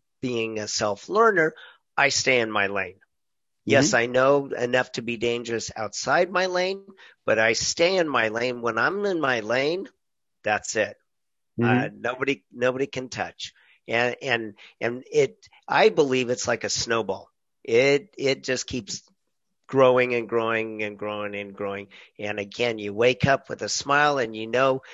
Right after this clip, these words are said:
Speaker 1: "Hey, I'm gonna, I'm gonna make a hundred calls. Ninety-nine are gonna say no, and one of them's gonna say yes."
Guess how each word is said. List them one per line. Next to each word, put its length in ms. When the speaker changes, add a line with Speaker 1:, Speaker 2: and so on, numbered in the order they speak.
Speaker 1:
"Hey, 440
I'm 220
gonna, 420
I'm 120
gonna 160
make 200
a 60
hundred 380
calls. 580
Ninety-nine 600
are 80
gonna 260
say 300
no, 540
and 380
one 260
of 80
them's 240
gonna 260
say 280
yes." 500